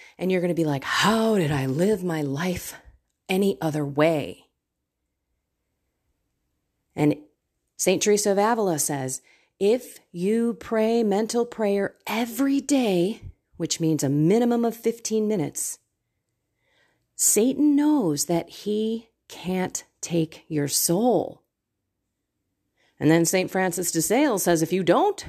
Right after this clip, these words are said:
pray mental prayer fifteen minutes at a minimum," I would prefer half an hour for y'all, "you will not be able to stop sinning." There's a correlation between the time that we give God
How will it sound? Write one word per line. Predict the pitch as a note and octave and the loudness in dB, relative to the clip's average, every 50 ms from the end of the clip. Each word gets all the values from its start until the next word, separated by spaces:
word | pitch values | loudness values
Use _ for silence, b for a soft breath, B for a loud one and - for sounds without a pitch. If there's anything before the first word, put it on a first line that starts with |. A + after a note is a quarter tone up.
| - - | -18 -12
pray | - - E3+ D#3 C#3 B2+ B2+ | -6 -2 -2 0 0 0 -2
mental | C3+ C3+ B2+ - C#3+ | -2 -4 -4 -6 -8
prayer | C3 - D3+ C3 B2+ B2 C3 | -8 -8 -6 -4 -4 -4 -4
fifteen | D3+ - C3+ - - - C3 B2 | -4 -4 -6 -6 -6 -6 -4 -2
minutes | B2+ B2+ B2+ A#2 - C#3 | -2 -2 -2 0 2 2
at | A#2 A2 A2+ | 2 2 2
a | A#2 | 2
minimum," | B2+ D#3+ G#3 B3+ B3+ B3 A#3+ A#3 A#3 A#3 A#3+ D#4+ G#4+ A4 - _ _ _ _ _ _ _ _ - | 2 2 2 2 2 2 0 0 2 2 2 2 0 -2 -6 _ _ _ _ _ _ _ _ -12
I | C3 | -8
would | A#2 A2+ - - _ _ | -8 -8 -8 -10 _ _
prefer | - - B2 - - B2 B2 A#2+ A2+ | -8 -8 -4 -2 -2 -2 -2 -2 -4
half | - - - C#3+ C3+ - | -4 -2 -2 -2 -2 -2
an | - C#3 | 0 0
hour | D#3 G3+ G#3+ G#3 G3+ G#3+ | 2 2 2 0 -2 -4
for | G3+ - E3+ E3+ | -4 -4 -2 -2
y'all, | E3 D#3+ D#3 D#3 D#3+ F3 G3 A#3+ B3 _ _ _ _ _ _ _ _ _ _ _ _ _ _ _ _ _ _ _ _ _ _ _ _ _ _ _ _ _ _ _ _ _ _ _ _ _ _ _ _ _ _ _ | 0 0 -2 -2 -2 -4 -4 -6 -8 _ _ _ _ _ _ _ _ _ _ _ _ _ _ _ _ _ _ _ _ _ _ _ _ _ _ _ _ _ _ _ _ _ _ _ _ _ _ _ _ _ _ _
"you | - F3 G3 G#3+ A3 A3+ A#3 A#3+ | 0 2 4 4 4 4 2 0
will | A#3 A3+ F#3+ G3+ G#3 G#3+ | 0 0 2 4 4 4
not | G#3 G3+ G#3 G3+ G3+ G3+ G3+ - - - | 4 2 2 2 2 0 -2 -4 -4 -4
be | - G#3 G3 - | -4 -4 -2 0
able | F3+ F3+ F3 F3 F#3 F3+ F#3 | 2 2 2 2 2 0 -2
to | F3+ - - G3+ | -2 -4 -4 -2
stop | F3+ - - - D3 C#3 C#3 C#3 - - - - - | -2 -2 0 0 0 0 -2 -4 -6 -10 -18 -20 -12
sinning." | - - - - - F#3+ F#3 F#3 F3 D3+ C3 A#2 - B2 - _ _ _ _ _ _ _ _ _ _ _ _ _ _ _ _ _ _ _ _ _ _ _ _ _ _ _ _ _ | -6 -4 -2 0 2 2 2 2 2 2 0 -2 -6 -10 -14 _ _ _ _ _ _ _ _ _ _ _ _ _ _ _ _ _ _ _ _ _ _ _ _ _ _ _ _ _
There's | - E3+ F3 G3 | 2 2 2 2
a | F3+ | 0
correlation | F3+ - - - - A3+ C4+ D4+ D#4+ D#4+ C#4+ C4 C4 C4+ B3+ - A#3+ B3 B3 | -4 -6 -10 -2 2 4 4 4 4 4 2 2 0 0 -2 -2 -4 -4 -4
between | G#3 - - - F#3 E3 | -4 -6 -6 -4 -4 -4
the | C#3 B2+ | -4 -4
time | - - - - C4+ C#4 C#4 C#4+ C#4 C4+ | -6 -10 -12 -10 -6 -4 -4 -2 0 0
that | C4 B3 - | 0 0 0
we | - B3 G#3+ | -2 -4 -2
give | - G#3+ G#3+ G3+ E3+ | 0 0 0 0 -2
God | - F#3 F3+ F3+ F3+ F3+ F3 E3+ | -4 -4 -4 -4 -4 -4 -4 -6